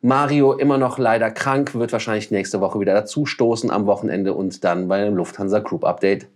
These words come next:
dabei sein. Aber nichtsdestotrotz, ihr wisst ja, wie immer, ihr kennt das Spiel. Abonniert den Kanal, ganz genau, Glocke an und unten kommentieren und uns ein Like geben.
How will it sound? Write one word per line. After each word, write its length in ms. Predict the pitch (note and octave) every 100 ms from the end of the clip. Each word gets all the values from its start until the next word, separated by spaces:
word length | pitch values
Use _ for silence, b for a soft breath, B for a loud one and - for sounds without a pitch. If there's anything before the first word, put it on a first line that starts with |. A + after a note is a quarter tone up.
| _ -
dabei 340 | B2+ G2+ -
sein. 200 | - - _ - B B B B
Aber 220 | A2+ A#2+
nichtsdestotrotz, 680 | C3 C3 B2+ C3 - C#3+ C#3+
ihr 120 | E2+
wisst 220 | G#2+ G#2+
ja, 80 | A2
wie 80 | G2+
immer, 180 | A2 G#2+
ihr 80 | D#2
kennt 420 | A#2 G#2+ A2 F#2
das 160 | G2
Spiel. 380 | - - A#2+ A2+ B B
Abonniert 360 | - G#3 A3+ G#3
den 100 | F#3
Kanal, 540 | F#3+ F#3+ F3+ G2+ - -
ganz 260 | G2 G#2+
genau, 400 | - G#2+ G#2+ A2 B B -
Glocke 460 | G#2 A#2 - C3
an 340 | - A2+ A#2 A#2 _ _ _ _ _ _
und 400 | F2+ G2+ G2 -
unten 320 | G2+ G2 G#2
kommentieren 680 | - G2+ G2+ - G2+ G2+ G2+
und 140 | F2+
uns 240 | E2+ F2 -
ein 280 | A2 A#2 A#2 _
Like 320 | F2 D#2+ D#2+ -
geben. 260 | E2 -